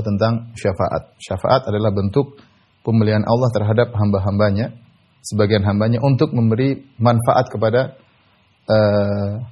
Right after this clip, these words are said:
saudara-saudaranya atau kawan-kawan yang lain di akhirat kelak. Dengan Allah memberikan izin sya-, syafaat kepada seorang hamba, maka hamba tersebut bisa jadi menghalangi saudaranya dari masuk neraka, bisa jadi mengeluarkan saudaranya dari neraka jahanam,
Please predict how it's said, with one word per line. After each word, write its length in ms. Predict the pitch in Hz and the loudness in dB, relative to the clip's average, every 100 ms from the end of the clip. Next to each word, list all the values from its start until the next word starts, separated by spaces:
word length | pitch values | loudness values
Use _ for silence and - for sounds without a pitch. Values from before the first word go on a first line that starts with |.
| _ | _
saudara-saudaranya 880 | _ - 113 104 107 104 117 120 120 | _ 0 2 4 4 4 4 2 0
atau 160 | 104 104 | 0 0
kawan-kawan 560 | 104 104 101 104 110 | 0 0 0 0 2
yang 160 | 117 101 | 0 0
lain 160 | 104 110 | 0 2
di 80 | |
akhirat 320 | - 101 98 92 | 0 0 -2 -2
kelak. 320 | - 104 - - _ _ _ _ _ _ - | 0 0 0 -20 _ _ _ _ _ _ -4
Dengan 240 | 107 107 | -2 2
Allah 160 | 131 147 | 4 4
memberikan 240 | 131 123 | 2 0
izin 320 | 120 135 135 | 0 2 2
sya-, 240 | 117 120 - - | 2 -2 -10 -14
syafaat 560 | 113 110 131 110 113 | -2 0 4 4 2
kepada 480 | 101 107 101 - - _ _ _ _ _ _ _ _ | -2 0 0 -4 -10 _ _ _ _ _ _ _ _
seorang 320 | - 101 110 | -6 0 2
hamba, 480 | 101 117 117 151 - | 2 2 4 2 0
maka 160 | 113 110 | -4 -2
hamba 160 | 104 | -2
tersebut 320 | 101 104 123 | -2 -4 -4
bisa 160 | 113 104 | -4 -2
jadi 320 | 95 113 120 120 - - _ _ _ | 4 4 4 -2 -10 -20 _ _ _
menghalangi 400 | 104 101 104 110 | 0 2 2 2
saudaranya 480 | 101 101 101 107 98 | 2 2 2 2 0
dari 160 | 95 | 0
masuk 160 | 95 95 | -4 -2
neraka, 560 | 107 110 107 113 117 - _ _ _ _ | 0 0 0 -2 -2 -10 _ _ _ _
bisa 240 | - 113 113 | -2 0 2
jadi 480 | 107 104 117 120 | 2 2 0 -2
mengeluarkan 560 | 117 110 104 107 104 110 | -2 0 2 2 0 -2
saudaranya 400 | 98 107 107 107 | -2 0 2 2
dari 240 | 101 98 | 2 0
neraka 400 | 95 98 104 107 | 0 0 2 2
jahanam, 480 | 101 101 110 110 139 | 2 2 2 0 -4